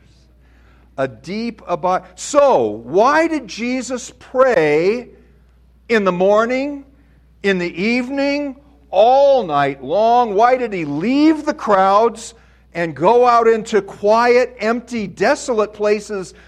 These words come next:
to pray? Why do you think?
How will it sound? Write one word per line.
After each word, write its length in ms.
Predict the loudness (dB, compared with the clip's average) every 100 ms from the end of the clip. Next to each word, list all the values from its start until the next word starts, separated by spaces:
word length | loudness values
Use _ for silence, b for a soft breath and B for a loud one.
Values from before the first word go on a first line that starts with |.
| B
to 100 | -10
pray? 720 | -8 0 2 4 2 -2 -8 -20 _ _ _ _ _ _ _ _ _ _ _ _ _ _ -14
Why 160 | -10
do 80 | -8
you 80 | -10
think? 280 | -14 -20